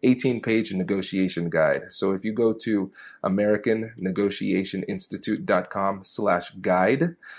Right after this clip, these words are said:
and there's a link in the description of this podcast episode too, so you can just click on it there. You can get this eighteen-page negotiation guide that outlines the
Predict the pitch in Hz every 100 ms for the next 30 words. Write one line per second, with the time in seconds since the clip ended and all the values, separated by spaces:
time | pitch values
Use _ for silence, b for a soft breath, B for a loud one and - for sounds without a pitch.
0 | B B 98 95 90 92 101 101 - 92
1 | 82 - - 82 90 90 85 78 82 -
2 | - - 90 85 80 85 78 76 82 104
3 | 87 92 90 - - 127 117 92 73 87
4 | 85 - B B 113 120 127 117 - 143
5 | 135 131 120 113 110 101 104 95 101 95
6 | 92 92 95 95 - - 95 98 98 101
7 | 101 90 92 92 92